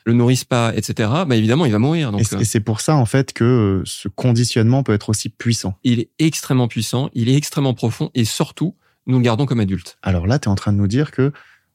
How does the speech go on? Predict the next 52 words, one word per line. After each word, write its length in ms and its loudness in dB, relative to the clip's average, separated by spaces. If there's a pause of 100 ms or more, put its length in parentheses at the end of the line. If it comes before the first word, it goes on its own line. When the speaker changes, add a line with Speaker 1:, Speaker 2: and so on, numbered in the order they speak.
(120)
Speaker 2:
le 160 0
fait 380 -4
de 180 -2
pas 180 0
expliquer 540 -2
à 80 2
un 180 4
enfant 300 0
pourquoi 320 0
il 80 2
a 40 2
le 60 2
droit 140 2
de 40 -2
faire 160 -2
ci 140 -4
ou 80 2
pas 140 0
ça, 320 0 (680)
ça 300 -4
peut 200 0
provoquer 580 0
tous 160 -8
les 320 0 (100)
grands 220 0
problèmes 340 2
qu'on 120 -2
voit 140 2
dans 120 2
notre 120 0
civilisation. 520 0
Speaker 1:
Mais 100 -4
bien 200 2
sûr, 300 0
parce 180 -4
que, 120 -4
en 80 -2
fait, 260 -4 (440)
quand 100 2
tu 120 -2
regardes 260 2
aujourd'hui, 540 0 (140)
ce 80 -14
qui 100 -8
se 60 -10
passe 140 0
dans 100 2
la 60 2
civilisation, 420 -2
c'est 120 -4
quand 120 -2
même 160 0